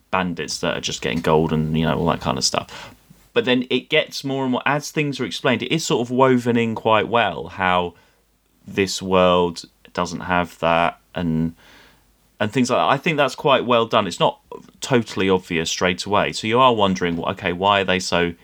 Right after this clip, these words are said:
keen on getting metal and everything?" And then when she gets the dog, they wanna take K nine apart and stuff for it. And it gets more and more as you go through until it's explained. So I do quite like that. And with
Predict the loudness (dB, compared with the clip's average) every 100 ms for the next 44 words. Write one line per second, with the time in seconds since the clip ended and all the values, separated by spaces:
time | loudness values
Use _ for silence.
0 | -8 -2 0 2 0 -2 -2 -2 -4 -4
1 | -4 -4 -6 -6 -2 -2 -4 -14 -6 -2
2 | 2 2 0 -2 -2 -2 -4 -8 -2 2
3 | 4 2 -4 -16 -20 _ -8 -4 -4 -4
4 | -4 -4 -4 0 2 2 0 -4 _ _
5 | _ _ _ _ _ -18 2 4 6 4
6 | -2 -2 -2 -2 0 2 2 0 0 -2
7 | 2 2 2 2 0 0 2 0 -2 -4
8 | -2 -2 -2 -2 -2 -2 -4 -4 -8 -10
9 | -4 0 0 -2 -8 -14 -20 -20 -20 _
10 | _ _ _ _ _ -8 -2 0 0 0
11 | 0 2 2 2 2 0 -2